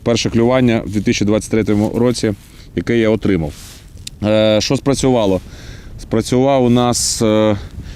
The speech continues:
Карпіо Октоберфест попапчик, помаранчево-чорний, малесенький такий. І в стіки був, е, Source,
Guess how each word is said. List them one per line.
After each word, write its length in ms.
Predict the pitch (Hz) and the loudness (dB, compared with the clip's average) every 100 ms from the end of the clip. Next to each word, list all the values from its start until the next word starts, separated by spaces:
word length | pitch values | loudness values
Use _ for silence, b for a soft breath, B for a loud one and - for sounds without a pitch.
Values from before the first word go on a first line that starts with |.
| B - | B -4
Карпіо 440 | 127 117 95 104 | 0 0 0 0
Октоберфест 800 | 101 101 156 160 139 127 131 - | 0 0 0 2 2 0 -2 -2
попапчик, 600 | 123 - 123 - 117 - - | -4 0 -2 0 -4 -4 -4
помаранчево-чорний, 1120 | 117 120 123 113 117 113 - 117 107 104 104 - - B B B B B - | 0 2 2 2 2 0 0 0 2 0 -2 -8 -20 B B B B B -6
малесенький 680 | 98 113 113 110 107 104 104 | 0 2 2 2 0 2 0
такий. 440 | 95 92 101 95 92 - - B B B - | 0 0 2 2 -2 -14 -20 B B B -2
І 500 | 139 143 147 147 139 - | 4 6 6 6 4 0
в 80 | - | -4
стіки 340 | - 143 123 | 0 0 2
був, 340 | 110 120 120 - - 110 | 4 4 2 0 -4 -2
е, 40 | |
Source, 920 | 104 104 104 - 143 139 - - - | 2 2 0 0 2 2 0 -6 -12